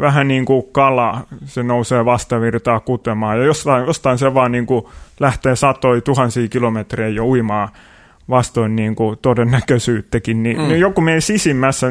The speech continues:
Speaker 1: vä-, magneetin tavoin, niinku, meillä on halu ja kiinnostus sisimmässä, vaikka me ei aina s-, tiedostettaisikaan sitä,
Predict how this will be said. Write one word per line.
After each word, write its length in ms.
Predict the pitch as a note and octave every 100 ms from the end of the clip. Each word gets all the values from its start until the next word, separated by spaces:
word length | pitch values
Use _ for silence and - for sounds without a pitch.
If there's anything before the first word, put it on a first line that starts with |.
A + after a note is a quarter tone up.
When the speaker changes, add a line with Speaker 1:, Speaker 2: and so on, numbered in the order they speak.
| A#2+
Speaker 1:
vä-, 120 | -
magneetin 580 | E3 E3+ D3 B2+ A#2+ A#2
tavoin, 400 | B2+ B2 A2+ A2+
niinku, 380 | A#2 A#2 A2+ - - - _ -
meillä 160 | C3+
on 120 | C#3+ D3+
halu 300 | - G#3+ D#3+
ja 100 | C3+
kiinnostus 720 | C3+ - G#3+ C3+ A2+ - B2 -
sisimmässä, 420 | C3+ B2+ A2+ -
vaikka 200 | D#3 E3+
me 100 | F3
ei 60 | F#3
aina 240 | G3+ E3+
s-, 140 | D3+ -
tiedostettaisikaan 920 | G#3 F3 A#2+ - A2+ - A2 - -
sitä, 340 | - A#2+ -